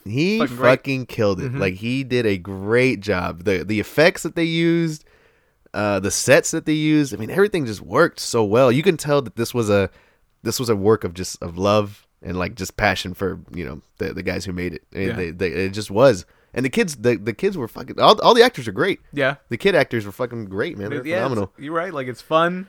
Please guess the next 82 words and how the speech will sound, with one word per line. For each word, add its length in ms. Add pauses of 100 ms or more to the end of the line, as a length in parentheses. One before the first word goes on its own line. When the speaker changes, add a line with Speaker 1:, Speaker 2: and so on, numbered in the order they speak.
(160)
Speaker 2:
Like, 220
it, 100
Speaker 1:
Mm-hmm. 80
Speaker 2:
you 140
feel 260
that, 160
like, 160
it's, 180
uh, 80
just 200
some 100
kids, 500
like, 280
doing 240
this, 240
Speaker 1:
It, 100
it 80
Speaker 2:
but, 80
Speaker 1:
feels 140
Speaker 2:
like, 100
Speaker 1:
like 80
an 0
adventure. 480 (100)
It 100
Speaker 2:
yeah, 100
Speaker 1:
feels 160
Speaker 2:
yeah. 60
Speaker 1:
like 80
these 120
Speaker 2:
I 40
mean, 100
Speaker 1:
kids. 80
Speaker 2:
it's 80
definitely 240
scary. 380
Speaker 1:
Yeah. 40 (140)
Speaker 2:
Like, 60
there 100
were 60
times 380
where 80
I'm 60
like, 160
"Oh, 180
shit." 380
Like, 80
Speaker 1:
Yeah. 300 (400)
Yeah, 240
like, 180
they, 220
these, 220
these 200
kids, 380
it's 200
one 160
of 100
those, 220
like, 260
kids 260
going 180
on 80
an 100
adventure, 640
like, 160
films. 500
Like, 160
it's, 120
so 140
it's, 140
like, 140
it 160
kinda 220
has, 180
like, 140
this 160
whimsical 420
kind 240
of, 100
like, 160
feel 260
to 200
it. 180